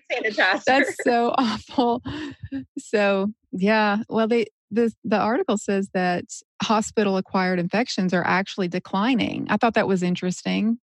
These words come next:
Speaker 1: Mm, that
Speaker 2: Yeah,
Speaker 1: is.
Speaker 2: it says that they went down thirteen percent between two thousand fourteen and two thousand seventeen. I feel like that's huge.
Speaker 1: Yeah. But if you think about the overall percentage, that's,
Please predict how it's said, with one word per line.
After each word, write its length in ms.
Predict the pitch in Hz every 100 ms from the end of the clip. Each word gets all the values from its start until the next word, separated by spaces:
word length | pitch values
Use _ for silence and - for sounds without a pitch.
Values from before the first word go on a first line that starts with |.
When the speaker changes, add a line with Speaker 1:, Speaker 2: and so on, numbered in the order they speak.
| -
Speaker 1:
Mm, 40 | 370
that 180 | 233 208
Speaker 2:
Yeah, 300 | 233 226 180
Speaker 1:
is. 60 |
Speaker 2:
it 80 | 196
says 240 | - 226 208
that 260 | 196 180 -
they 140 | 196
went 240 | 190 208 -
down 540 | 196 190 190 185 180 -
thirteen 340 | 208 202 202
percent 400 | 190 - 190 185
between 380 | - - 185 180
two 140 | 190
thousand 320 | 196 180 180 175
fourteen 460 | 185 - - 190
and 100 | 175
two 120 | 175 190
thousand 380 | 185 175 180 185
seventeen. 680 | 208 190 180 - 170 165 175 _ _ _ -
I 120 | 262
feel 180 | 381 539
like 140 | 370 247
that's 200 | 202 -
huge. 600 | - 240 262 - - -
Speaker 1:
Yeah. 360 | 196 196 156 151 _
But 80 | 190
if 100 | 175
you 280 | 180 170 156 _ _
think 180 | 285 277
about 280 | 202 165 151
the 120 | 160
overall 840 | 180 196 180 160 165 185 156 127 165 -
percentage, 520 | 180 - 170 160 151
that's, 380 | - 277 - -